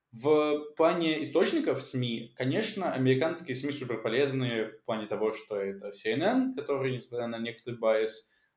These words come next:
э, остается суперинформативным.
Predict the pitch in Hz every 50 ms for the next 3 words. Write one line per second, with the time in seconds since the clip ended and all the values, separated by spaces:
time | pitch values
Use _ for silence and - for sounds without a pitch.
0 | _ _ _ _ - 123 113 110 107 101 101 101 - _ - - 123 - - 113
1 | 113 113 110 110 - - - - - - 143 131 127 113 110 - 113 110 110 104
2 | - - 110 104 104 104 104 101 98 98 101